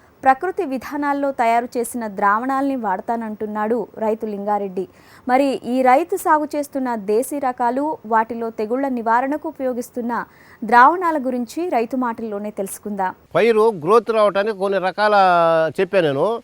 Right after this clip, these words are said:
Speaker 2: ఇప్పుడు తెగుళ్ళు, తెగుళ్ళు వచ్చినప్పుడు ఏం వాడాలా? తెగుళ్ళు వచ్చినప్పుడు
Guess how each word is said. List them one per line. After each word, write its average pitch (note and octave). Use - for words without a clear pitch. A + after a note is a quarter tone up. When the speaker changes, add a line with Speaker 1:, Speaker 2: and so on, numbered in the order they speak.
Speaker 2:
ఇప్పుడు F#3
తెగుళ్ళు, A#3+
తెగుళ్ళు B3
వచ్చినప్పుడు G#3
ఏం G#3
వాడాలా? C#3+
తెగుళ్ళు B3
వచ్చినప్పుడు E3+